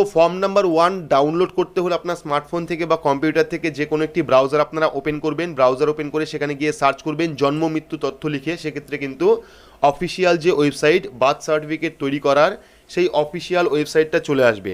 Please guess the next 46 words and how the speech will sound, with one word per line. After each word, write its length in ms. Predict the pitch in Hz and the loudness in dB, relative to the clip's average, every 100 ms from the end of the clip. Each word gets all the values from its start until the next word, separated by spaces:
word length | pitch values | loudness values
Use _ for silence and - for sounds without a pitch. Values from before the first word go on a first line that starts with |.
| - - - _ | -10 -18 -20 _
তো 60 | 185 185 | 0 2
ওয়েবসাইট 420 | 175 180 196 202 202 | 2 2 2 2 2
আসার 300 | - 156 180 175 | 0 0 -2 -2
পরে 140 | 180 175 | 0 2
আপনারা 220 | 165 170 170 | 0 -2 -4
পেয়ে 160 | 170 160 | -4 -2
যাবেন 200 | 170 180 180 - - | 0 -2 -6 -14 -10
সিটিজেন 420 | 180 165 170 185 160 | -8 -2 0 0 0
সার্ভিস, 420 | 151 143 143 196 196 - - | 2 2 2 -2 -4 -16 -6
সেই 180 | 160 175 | 2 4
অপশনে 260 | 156 - 170 170 | 4 2 -4 -6
ক্লিক 140 | 160 175 | -6 -2
করবেন। 180 | 180 170 | -2 -4
ক্লিক 140 | 160 156 | -8 -2
করলে 140 | 156 151 | -2 -2
কিন্তু 160 | 156 165 165 | -4 -6 -4
তিনটে 240 | 165 160 180 | -6 0 2
অপশন 200 | 147 170 151 | 2 0 -4
পেয়ে 180 | 160 156 | -4 0
যাবেন, 240 | 160 180 214 - _ _ _ - | 0 0 -4 -10 _ _ _ -4
একটা 220 | 151 151 160 | -2 4 4
হলো 120 | 160 135 | 4 4
বার্থ, 240 | 139 180 - - | 4 2 -2 -10
একটা 140 | 139 151 | -4 0
হলো 100 | 147 139 | 0 0
ডেথ 180 | 139 180 - | 0 -2 -2
আর 60 | 139 | -4
একটা 180 | 139 139 | -2 -2
হলো 100 | 147 - | -2 -2
ফর্ম। 240 | 147 104 87 - - - _ - | 0 0 -2 -14 -20 -20 _ 0
তো 40 | 160 | 0
আপনারা 220 | 160 175 170 | 2 -2 0
ফর্ম 240 | 165 165 180 - | 2 2 2 -2
অপশনে 240 | 160 - 175 | -2 -2 -8
ক্লিক 140 | 175 170 | -8 -4
করবেন, 180 | 185 180 | -4 -2
ক্লিক 160 | 175 165 | -4 -4
করলে 140 | 170 160 165 | -4 -4 -4
কিন্তু 180 | 151 175 | -6 -4
চারটে 400 | 156 143 - 165 | -2 -2 -2 -4
ফর্ম 160 | 156 160 160 | 0 2 2
রয়েছে 260 | 165 160 180 | 0 0 -2
এখানে, 200 | 156 147 143 | -2 -4 -2
ফর্ম 160 | 143 143 | -2 0
নাম্বার 200 | 151 147 139 | 0 0 2
ওয়ান, 200 | 143 151 | 2 2